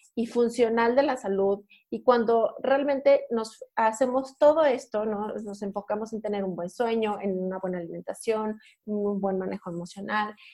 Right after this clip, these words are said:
eh, en, en tener movimiento, en, en, en tener una alimentación limpia y obviamente estar revisando nuestros, nuestros niveles de tiroides, a lo mejor tomar, como tú dices, algún suplemento de selenio, zinc, que,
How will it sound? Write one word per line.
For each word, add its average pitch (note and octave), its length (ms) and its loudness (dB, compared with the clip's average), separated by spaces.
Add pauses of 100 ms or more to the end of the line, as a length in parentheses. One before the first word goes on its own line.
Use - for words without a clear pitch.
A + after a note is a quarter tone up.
(120)
eh, G3 420 0 (100)
en, F#3+ 480 -2
en G3 160 -4
tener F#3+ 240 -2
movimiento, G3+ 680 0
en, G3+ 260 2
en, F#2+ 540 0 (840)
en G3+ 120 4
tener G3+ 240 8
una G#3 160 6
alimentación F#3+ 800 4
limpia A#3 540 6 (280)
y B3+ 340 8
obviamente A3 600 8
estar A3 240 4
revisando G#3 440 4
nuestros, G3+ 600 4
nuestros F#3 840 2
niveles F#3+ 480 4 (340)
de G3+ 140 8
tiroides, A3+ 800 10
a G#3 40 2
lo F3 100 2
mejor G3+ 360 2
tomar, F#3+ 460 2
como F#3 180 -4
tú - 100 -14
dices, G3+ 200 -12
algún G3 260 -2
suplemento F#3 580 -2
de F#3 140 -2
selenio, G#3 720 0
zinc, G3+ 340 -4
que, - 100 -14